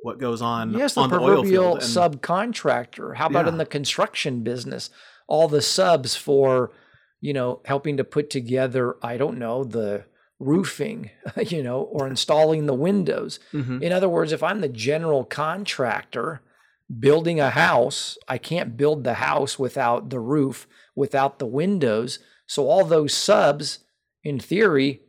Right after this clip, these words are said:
Speaker 2: are the same line of business as the employer, and therefore they fail the B test. So,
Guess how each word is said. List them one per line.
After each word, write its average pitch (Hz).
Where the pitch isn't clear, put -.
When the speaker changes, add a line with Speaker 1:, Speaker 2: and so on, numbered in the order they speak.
Speaker 2:
are 139
the 127
same 156
line 139
of 110
business 143
as 143
the 139
employer, 160
and 139
therefore 139
they 143
fail 139
the 131
B 180
test. -
So, 151